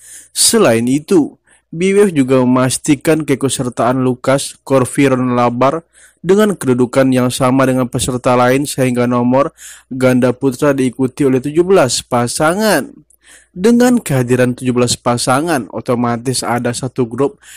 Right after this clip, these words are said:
yang bakal berisi lima pasangan. Artinya, pemain yang ada di grup tersebut bakal menjalani satu laga lebih banyak dibandingkan grup lainnya.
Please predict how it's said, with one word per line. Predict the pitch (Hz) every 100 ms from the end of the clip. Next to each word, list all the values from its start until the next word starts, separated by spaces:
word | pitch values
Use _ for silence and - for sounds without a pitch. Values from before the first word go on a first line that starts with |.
| - -
yang | 131 123
bakal | 123 - 127
berisi | 123 123 120
lima | 135 127 120 113
pasangan. | 127 120 143 139 196 170 117 113 _ -
Artinya, | 120 113 127 123 123 123 139 - _ _
pemain | 208 208 214 214
yang | 160 120
ada | 123 123
di | 123
grup | 120 120 131
tersebut | 120 - 139 165 156 120
bakal | 123 135
menjalani | 123 120 120 120 123 127 135 131
satu | 131 120 135
laga | 120 117 123
lebih | 127 123 117
banyak | 120 123 143
dibandingkan | 131 117 117 120 120 135 127
grup | 120 120
lainnya. | 120 127 156 196 147